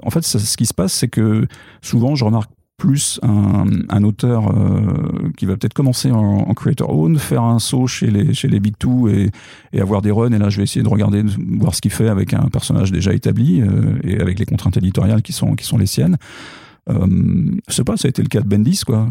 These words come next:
euh, il y a maintenant très longtemps. Euh, moi, je lisais ce que faisait Bendis chez Caliber, euh, puis, euh, ensuite chez Image, et puis, euh, puis il est arrivé chez McFarlane, et puis ensuite il est passé chez Marvel.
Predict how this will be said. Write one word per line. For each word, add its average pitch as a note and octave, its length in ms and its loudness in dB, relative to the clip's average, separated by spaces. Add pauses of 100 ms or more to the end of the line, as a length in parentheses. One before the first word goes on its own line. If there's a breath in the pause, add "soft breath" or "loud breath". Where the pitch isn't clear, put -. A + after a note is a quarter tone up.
euh, G#2 100 2
il G2+ 60 2
y G2+ 60 2
a - 40 2
maintenant G#2 220 0
très - 140 -4
longtemps. E3+ 260 -2 (160)
Euh, G#2+ 720 2
moi, A#2+ 280 4
je A2 80 2
lisais A2 240 2
ce - 80 -6
que - 120 0
faisait A2 180 0
Bendis G2+ 260 2
chez A2+ 120 -4
Caliber, G2+ 380 2 (160)
euh, G2+ 580 2 (100)
puis, A2+ 260 2
euh, G2+ 400 2
ensuite A2 240 -4
chez - 100 -2
Image, D3 320 2
et A#2 60 0
puis, A#2+ 280 -4
euh, G#2+ 300 0
puis G2+ 160 -2
il G2 160 0
est F#2+ 120 -2
arrivé G#2 200 0
chez - 140 -2
McFarlane, C#3 460 2
et A#2+ 100 0
puis - 120 -2
ensuite B2 220 -2
il G#2+ 80 2
est - 20 2
passé G#2+ 220 0
chez G#2 140 -2
Marvel. A2+ 320 2